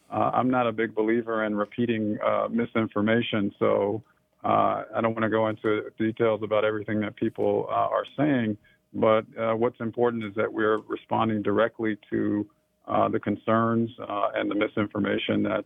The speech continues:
uh, that people, uh, bring, uh, uh, you know, or have with them.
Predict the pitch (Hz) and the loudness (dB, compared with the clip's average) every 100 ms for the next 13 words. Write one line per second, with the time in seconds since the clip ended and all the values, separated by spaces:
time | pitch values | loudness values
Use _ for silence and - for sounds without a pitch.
0 | - 101 101 104 104 - 107 104 104 107 | -4 -2 0 0 -4 -2 -2 0 -2 -2
1 | _ _ _ 110 101 101 110 110 107 110 | _ _ _ 2 2 4 2 4 2 0
2 | 120 104 101 104 107 104 104 104 104 - | -2 -2 0 0 -2 -2 0 -2 -6 -8
3 | 107 101 - - 104 104 107 104 107 - | -4 -4 -6 -6 -2 0 0 0 0 0
4 | 98 104 | -6 -10